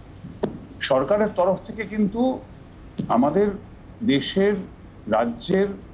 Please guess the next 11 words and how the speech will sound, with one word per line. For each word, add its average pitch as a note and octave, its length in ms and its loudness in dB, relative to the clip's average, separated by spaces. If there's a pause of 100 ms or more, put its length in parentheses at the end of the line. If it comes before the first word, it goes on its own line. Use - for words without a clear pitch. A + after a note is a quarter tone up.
(280)
প্রান্তিক C#3 460 2 (140)
মানুষদের C3+ 500 2
জন্য A2+ 400 2 (720)
ন্যূনতম G3+ 580 4
ব্যবস্থাটা D3+ 440 0
কিন্তু F#3 400 -2
ইমিডিয়েটলি E3+ 600 2
করতে - 260 -18
হবে। - 340 -8
ইমিডিয়েটলি E3 420 2
মানে, G#3 320 2